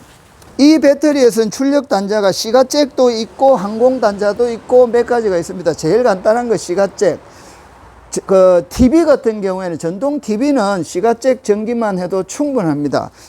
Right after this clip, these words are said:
이렇게 여기에 꽂고, 예. 예, 이게 켜져 있는 건가? 예, 이게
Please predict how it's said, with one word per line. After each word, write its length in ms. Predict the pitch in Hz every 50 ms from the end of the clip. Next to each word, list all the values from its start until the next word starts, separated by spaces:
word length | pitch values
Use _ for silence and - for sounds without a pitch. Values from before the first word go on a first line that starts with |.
| _ -
이렇게 320 | 196 240 214 226 226 226
여기에 200 | 247 254 247 214
꽂고, 760 | - 202 233 269 254 - _ - 196 156 156 185 233 254 311 - _ - - _ _ _ _ _ _ - - -
예. 180 | 147 139 123 - - - - _ - - _ _ - - - 165
예, 60 | 165
이게 240 | 156 180 185 214 185 -
켜져 260 | - 254 233 214 240
있는 220 | 214 190 185 175
건가? 320 | 165 160 156 160 190 254 285 - - 143 139 - -
예, 140 | 147 151 147 -
이게 200 | 160 170 170 147